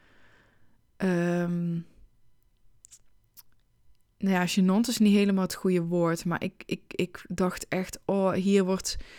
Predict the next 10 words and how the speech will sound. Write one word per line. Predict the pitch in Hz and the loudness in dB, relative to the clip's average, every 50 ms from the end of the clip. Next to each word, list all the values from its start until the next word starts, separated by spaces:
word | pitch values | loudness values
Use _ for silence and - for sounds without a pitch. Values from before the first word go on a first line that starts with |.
| - - - - - - - - - | -20 -20 -20 -20 -20 -20 -20 -4 2
eigenlijk | - 196 202 233 226 233 202 190 - | 4 6 6 6 6 4 2 2 0
het | 185 - - | -2 -4 -4
collectieve | - 208 202 202 196 196 - - 196 180 185 | -4 -2 0 0 0 -2 -2 -2 0 0 0
gedachtegang | 175 - 180 156 180 175 202 - - - 202 - - 202 202 196 208 214 | -2 -2 -2 0 2 2 2 0 -2 -4 -6 -2 0 2 2 4 2 2
of | 202 - | 0 -2
de | 180 - | -4 -4
collectieve | - 196 190 185 180 - - 185 170 - - - | -2 -2 -2 -2 -2 -2 -4 -4 -4 -6 -4 0
angst | 190 196 208 208 - - - - | 2 2 2 2 0 -4 -8 -10
voor | - - 190 185 | -8 -8 -6 -6
spiritualiteit | 175 - - 196 185 180 180 - - 175 175 170 170 170 - - 196 202 208 226 240 - - | -6 -4 -4 -4 -4 -4 -6 -6 -6 -4 -2 -2 -4 -4 -2 2 2 4 4 2 0 -2 -6